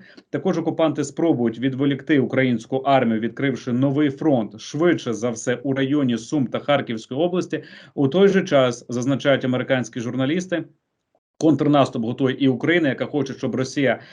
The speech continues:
гадала, де і коли вона може завдати удару. Однак, як пише видання, просуватися на сході буде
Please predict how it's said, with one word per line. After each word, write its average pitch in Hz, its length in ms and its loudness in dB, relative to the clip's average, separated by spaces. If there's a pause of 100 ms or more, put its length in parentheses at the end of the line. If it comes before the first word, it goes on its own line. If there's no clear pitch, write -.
(220)
гадала, 147 560 2
де 139 200 0
і 135 40 2
коли 143 240 0
вона 123 220 -2
може 120 320 0
завдати 117 480 0
удару. 147 440 0
Однак, 127 320 -2
як - 180 -4
пише 127 260 -4
видання, 131 380 0
просуватися 123 640 -2
на 113 100 0
сході 143 320 -2
буде 143 420 0